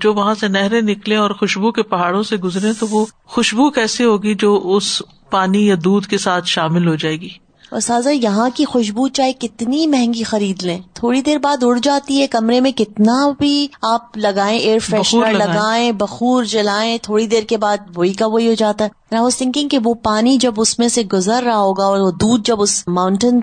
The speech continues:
Speaker 2: سے گزر رہے ہیں، تو وہ تو یعنی ایور لاسٹنگ خوشبو پھیلی ہوئی ہوگی، جو کہ ہم یہاں کتنا بھی لوگ کرنا چاہیں،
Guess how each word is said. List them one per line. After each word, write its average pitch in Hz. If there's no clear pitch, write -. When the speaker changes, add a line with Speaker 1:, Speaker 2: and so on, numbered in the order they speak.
Speaker 2:
سے 240
گزر 185
رہے 277
ہیں، 220
تو 196
وہ 202
تو 285
یعنی 262
ایور 226
لاسٹنگ 226
خوشبو 220
پھیلی 202
ہوئی 196
ہوگی، 175
جو 185
کہ 196
ہم 214
یہاں 208
کتنا 226
بھی 285
لوگ 226
کرنا 180
چاہیں، 170